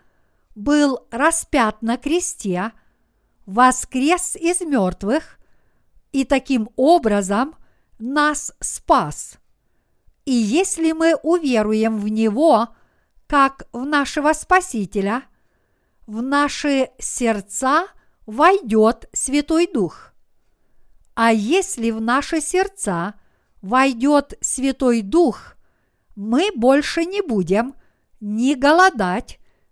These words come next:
ни жаждать, потому что в них потекут живые реки. На влажной земле,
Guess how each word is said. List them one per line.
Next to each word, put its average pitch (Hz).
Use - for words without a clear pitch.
ни 220
жаждать, 202
потому 269
что 247
в 208
них 240
потекут 311
живые 254
реки. 240
На 240
влажной 240
земле, 214